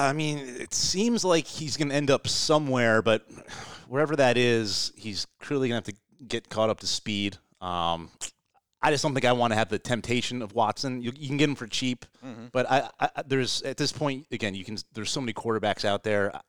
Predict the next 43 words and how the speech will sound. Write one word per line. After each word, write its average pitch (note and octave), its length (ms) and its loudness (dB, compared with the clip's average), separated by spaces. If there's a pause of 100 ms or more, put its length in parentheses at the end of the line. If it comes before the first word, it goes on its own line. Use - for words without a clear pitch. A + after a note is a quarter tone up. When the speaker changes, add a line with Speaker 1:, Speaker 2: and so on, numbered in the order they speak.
(320)
Speaker 1:
Watson A#2 360 0
just A2 120 -4
seems A2+ 180 -6
like, F#2+ 260 -4 (380)
yeah, B2 100 -2
he G#2 140 0
might A#2 240 -2
have G#2 180 -2
a E2+ 100 -4
huge A#2 360 -10
game, G2+ 200 -4
but F#2 140 -6
most G#2 220 -8
likely G2+ 280 -4
he's F#2+ 140 -8
gonna F#2 160 -8
struggle F#2 640 -4 (340)
on F#2+ 100 -10
his F2+ 120 -6
new F#2+ 140 -8
team, F2 420 -8 (420)
getting F2+ 200 -8
caught G2 160 -4
up - 80 -8
to E2+ 60 -12
speed. F#2 260 -10
So, F2 300 -6 (1080)
five G#2 360 2
bucks, - 440 -4 (160)
Deshaun F#2 300 -4
Speaker 2:
Yeah. F2+ 80 -6
Speaker 1:
Watson. F2 440 -4 (160)
I G2+ 80 -6
mean, E2+ 400 -12
and B2+ 100 -8
Speaker 2:
We're, G3+ 180 2 (160)
this F#3+ 220 -2
is G#3+ 100 -6
the D#3+ 100 2
wrong D3 260 4
format A#2+ 480 -4
for G#2+ 140 -12
him. D#2+ 220 -16